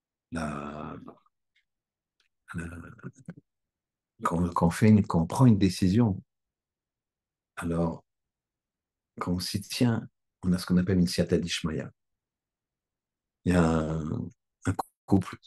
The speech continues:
d'Israéliens qui, euh, qui sont pas religieux. Et le mari, il regarde quand même, il s'intéresse et il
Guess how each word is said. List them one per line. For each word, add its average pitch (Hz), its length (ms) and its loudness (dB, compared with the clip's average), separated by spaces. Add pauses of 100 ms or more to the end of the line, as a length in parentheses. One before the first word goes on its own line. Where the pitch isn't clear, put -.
(320)
d'Israéliens 76 540 -2 (3000)
qui, 107 300 6
euh, 90 440 6
qui - 80 -8
sont - 140 0
pas 113 100 4
religieux. 90 360 0 (800)
Et 127 100 4
le 117 240 2 (460)
mari, 123 500 0 (1500)
il 104 220 0
regarde 123 320 -2
quand 185 140 0
même, 110 280 4
il 107 80 0
s'intéresse 107 680 -2
et 92 420 -6 (300)
il 110 180 0